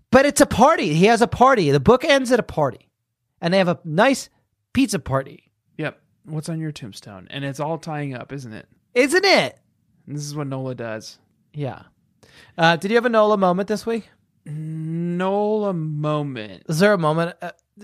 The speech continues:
Speaker 1: during which you knew that only Nola Thacker could have written this book? Can I read you mine?
Speaker 2: Yeah, there was. It was at the beginning of the book where it says
Speaker 1: Okay,
Speaker 2: that
Speaker 1: fine. That's
Speaker 2: Alfred
Speaker 1: cheating. That's
Speaker 2: grateful
Speaker 1: not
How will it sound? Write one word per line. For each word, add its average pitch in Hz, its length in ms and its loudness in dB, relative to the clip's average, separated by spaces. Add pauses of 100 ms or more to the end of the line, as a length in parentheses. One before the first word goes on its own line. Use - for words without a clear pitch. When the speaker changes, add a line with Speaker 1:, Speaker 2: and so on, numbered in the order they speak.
(100)
Speaker 1:
during 175 300 -6
which 160 220 -4
you 156 120 -6
knew 143 180 -4
that 139 140 -6
only 143 220 -4
Nola 139 260 -4
Thacker 135 300 -6
could 131 160 -10
have 127 120 -10
written 147 140 -6
this 147 100 -8
book? 147 160 -8
Can 143 100 -6
I 139 40 -6
read 131 180 -6
you 135 60 -6
mine? 147 260 -8
Speaker 2:
Yeah, 135 880 -4
there 285 160 -2
was. 147 360 -2
It 160 120 -8
was 160 180 -8
at 165 100 -8
the 180 80 -8
beginning 160 480 -6
of 151 60 -6
the 147 60 -6
book 139 240 -10
where 135 80 -10
it 127 80 -18
says 127 180 -8
Speaker 1:
Okay, 110 120 -8
Speaker 2:
that 113 120 -12
Speaker 1:
fine. 131 220 -4
That's 143 180 -2
Speaker 2:
Alfred 135 80 -10
Speaker 1:
cheating. 123 280 -8
That's 127 180 -12
Speaker 2:
grateful 139 120 -2
Speaker 1:
not 127 80 -6